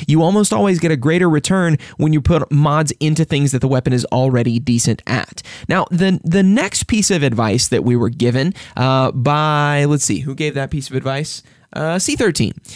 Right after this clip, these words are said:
C thirteen pointed out the fact that the Lekta already has base electric damage, which means modding toward corrosive damage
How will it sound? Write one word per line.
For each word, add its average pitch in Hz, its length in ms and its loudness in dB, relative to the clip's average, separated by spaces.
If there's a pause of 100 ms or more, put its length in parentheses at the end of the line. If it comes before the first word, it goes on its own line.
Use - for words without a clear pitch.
(180)
C - 180 0
thirteen 214 560 0
pointed 175 380 0
out 208 220 -2
the 131 60 -2
fact 113 440 -2
that 147 320 -2 (180)
the 160 140 0
Lekta 240 420 0
already 208 340 2
has 160 280 2
base 180 580 -2
electric 156 460 0
damage, 160 500 -2 (220)
which 151 200 0
means 180 280 0
modding 208 440 0
toward 185 380 -2
corrosive 160 720 0
damage 113 500 -2